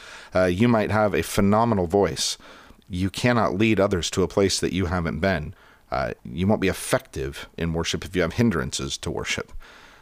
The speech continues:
That also means that on an individual basis, I won't be effective in worshiping,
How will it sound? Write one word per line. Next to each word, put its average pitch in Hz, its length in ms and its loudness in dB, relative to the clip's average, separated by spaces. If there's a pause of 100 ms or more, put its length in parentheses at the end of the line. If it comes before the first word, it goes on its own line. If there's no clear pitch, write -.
(280)
That 110 180 0
also 143 200 0
means 92 520 0
that 98 100 0
on 98 120 4
an 92 140 2
individual 113 480 2
basis, 71 580 -2 (480)
I 98 60 0
won't 107 220 2
be 107 80 6
effective 92 580 0
in 85 160 2
worshiping, 92 640 0